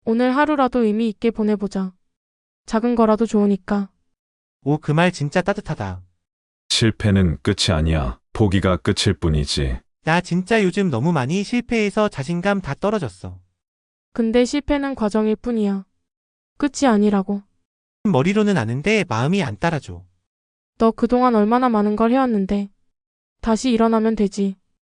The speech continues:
Speaker 2: 포기하지 않으면 진짜 괜찮을까?
Speaker 3: 인생은 속도가 아니라 방향이야.
Speaker 2: 요즘 주변 애들 다 잘 나가는 것 같아.
Speaker 1: 너도 잘하고 있어. 단지 너의 속도가 다를 뿐이야.
Speaker 2: 근데 자꾸 비교하게 되더라.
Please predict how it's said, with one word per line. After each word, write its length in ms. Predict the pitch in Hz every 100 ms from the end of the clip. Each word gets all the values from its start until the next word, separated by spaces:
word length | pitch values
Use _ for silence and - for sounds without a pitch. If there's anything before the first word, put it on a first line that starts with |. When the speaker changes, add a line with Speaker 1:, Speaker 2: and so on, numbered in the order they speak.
| _ _ _ -
Speaker 2:
포기하지 520 | 247 233 233 220 208
않으면 400 | 123 120 165 180
진짜 340 | 131 135 180
괜찮을까? 680 | 170 101 117 95 - 165 95 _ _ _ _ _ _ -
Speaker 3:
인생은 720 | 90 92 90 98 98 87 67
속도가 500 | - 107 - 90 80
아니라 420 | 78 80 82 73 -
방향이야. 840 | - 82 80 76 78 78 67 - _ _ -
Speaker 2:
요즘 320 | 156 175 233
주변 360 | - 180 214 202
애들 280 | 131 202 208
다 180 | 143 151
잘 200 | 131 131
나가는 320 | 139 147 165
것 120 | 170
같아. 460 | 165 - 110 95 92 _ _ _ _ _ _ -
Speaker 1:
너도 220 | 214 233
잘하고 380 | 226 214 214 214
있어. 340 | 196 - 196 - _ _ _ _ _ _ -
단지 420 | 233 226 226 262
너의 260 | 220 208 226
속도가 460 | 262 - 247 262
다를 240 | 240 214 220
뿐이야. 500 | 247 254 214 196 190 _ _ _ _ _ _ 226
Speaker 2:
근데 360 | 208 202 214
자꾸 400 | 208 165 - 214
비교하게 460 | 208 131 180 190 185
되더라. 460 | 113 107 101 98